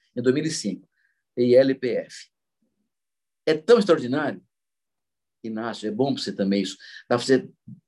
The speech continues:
duas ou três safras por ano, né? Dá pra plantar soja em outubro, colher em janeiro, planta milho, colhe em maio, planta, põe capim e, e põe o boi ainda. Faz três safras no mesmo período, né?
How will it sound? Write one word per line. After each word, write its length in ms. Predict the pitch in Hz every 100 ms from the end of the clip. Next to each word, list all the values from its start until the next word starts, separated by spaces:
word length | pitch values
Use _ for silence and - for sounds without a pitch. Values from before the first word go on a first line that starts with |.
| _ -
duas 320 | 190 214 190
ou 100 | 165
três 220 | 160 180
safras 320 | 170 165 160
por 140 | 117 131
ano, 160 | 110
né? 80 | 117
Dá 120 | 131
pra 160 | 127 127
plantar 180 | 117 110
soja 540 | - - 139 147 123
em 140 | 120
outubro, 560 | 120 - 147 180 175 180 180 _ _
colher 280 | - 131 127
em 60 | 135
janeiro, 480 | 117 113 143 160 160
planta 420 | 139 139 127 113
milho, 520 | 110 135 175 180 185 _ _ _
colhe 320 | 127 135 139
em 40 | 135
maio, 500 | 131 135 165 175 160
planta, 280 | 147 147
põe 160 | - 160
capim 500 | 156 170 - 180 170
e, 140 | 165 -
e 80 | 156
põe 180 | 165
o 60 | 180
boi 240 | 143 160
ainda. 260 | 135 120 113
Faz 180 | 151 151
três 340 | - 202 220 -
safras 600 | 160 156 151 160 156 - _ _ _
no 60 | 127
mesmo 180 | 139 151
período, 460 | 156 110 90 -
né? 240 | 101 160